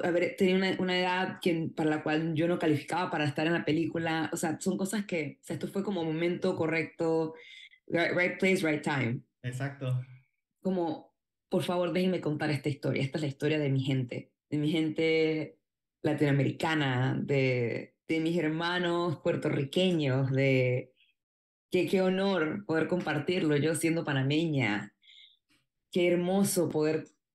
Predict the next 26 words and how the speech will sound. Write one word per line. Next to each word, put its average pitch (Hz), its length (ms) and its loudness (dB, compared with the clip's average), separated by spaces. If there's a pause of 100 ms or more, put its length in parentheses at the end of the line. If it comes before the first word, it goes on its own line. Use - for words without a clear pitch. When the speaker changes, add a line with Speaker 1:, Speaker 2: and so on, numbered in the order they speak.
(400)
Speaker 1:
traer 160 260 -2
todas 180 160 0
estas 196 180 -2
culturas 160 520 -4
juntas, 147 840 -4
de 156 120 0
todo 180 360 2
el 170 100 4
elenco 160 460 2
y 139 40 2
de 139 80 2
todas 165 160 -2
las 170 60 -4
personas 156 280 0
que 156 80 -2
éramos 165 180 0
de 151 60 2
diferentes 143 340 0
nacionalidades. 135 800 0
Speaker 2:
Ujú. 139 460 -4 (720)
Speaker 1:
De 185 120 0
hablar 165 260 0
español, - 840 -4 (200)
de, 170 420 2
o - 60 -8
sea, 165 480 -2